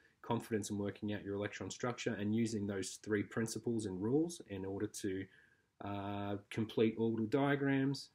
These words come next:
use the periodic table to work out electron configuration, and to write your electron configuration,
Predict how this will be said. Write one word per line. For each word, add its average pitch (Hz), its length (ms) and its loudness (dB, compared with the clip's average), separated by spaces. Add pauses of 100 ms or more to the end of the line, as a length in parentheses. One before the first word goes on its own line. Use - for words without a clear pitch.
use 110 180 4
the 110 80 -4
periodic 107 460 2
table 123 400 2
to 113 140 0
work 98 240 -2
out 101 100 -4
electron 107 400 -2
configuration, 107 880 -2 (320)
and 113 100 0
to 113 120 0
write 117 280 2
your 107 120 2
electron 98 360 -2
configuration, 98 880 -4